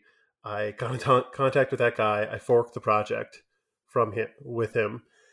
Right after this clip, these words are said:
And, uh, I added a whole bunch of stuff to it. And I just kept, like, saying, "Hey, this would be kinda nice to have in my game." And I kept putting stuff in.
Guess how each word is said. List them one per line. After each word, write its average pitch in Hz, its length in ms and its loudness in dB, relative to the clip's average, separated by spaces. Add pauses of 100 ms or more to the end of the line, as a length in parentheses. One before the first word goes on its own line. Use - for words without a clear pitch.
(220)
And, 117 440 -4 (400)
uh, 113 420 -4
I 120 180 -4
added 113 340 0
a 123 40 -6
whole 120 300 0
bunch 117 220 -2
of 117 80 -12
stuff 180 240 -2
to 104 180 -6
it. - 220 -12 (600)
And 135 160 2
I 123 100 6
just 131 200 -8 (540)
kept, - 220 -2
like, 117 240 0 (300)
saying, 120 340 0 (200)
"Hey, 131 300 4
this 160 200 -2
would 180 100 -2
be 131 60 -6
kinda 123 220 0
nice 107 200 -2
to 113 80 -4
have 110 140 -2
in 110 60 -10
my 107 100 -6
game." 110 240 0
And 110 40 -6
I 110 40 -12
kept - 360 -2
putting 120 240 -8
stuff - 280 -6
in. 110 340 -2